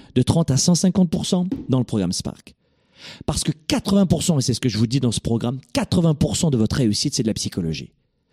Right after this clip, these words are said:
Le reste, c'est que, que de la mécanique. Au travail, qu'est-ce qui vous pourrit la vie au travail ? C'est votre travail ?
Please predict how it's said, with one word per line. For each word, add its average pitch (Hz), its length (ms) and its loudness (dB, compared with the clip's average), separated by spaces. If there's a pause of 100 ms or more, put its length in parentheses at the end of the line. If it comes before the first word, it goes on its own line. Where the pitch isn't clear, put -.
(140)
Le 175 140 6
reste, 175 240 4
c'est - 140 0
que, 143 200 2 (180)
que 190 80 6
de 165 60 6
la 135 80 2
mécanique. 110 560 -4 (300)
Au 202 100 4
travail, 156 600 0 (880)
qu'est-ce 208 180 2
qui 196 80 2
vous 185 120 6
pourrit 202 380 4
la 156 120 2
vie 139 100 2
au 139 80 2
travail ? 117 320 0
C'est 123 100 -2
votre 139 240 0
travail ? 226 520 2